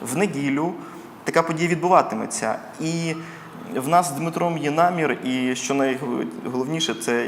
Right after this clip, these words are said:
ясне і чітке розуміння, е, як ми це можемо здійснити.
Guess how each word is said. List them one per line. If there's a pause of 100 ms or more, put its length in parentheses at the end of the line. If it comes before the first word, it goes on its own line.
(100)
ясне
і
чітке
розуміння, (560)
е,
як
ми
це
можемо
здійснити.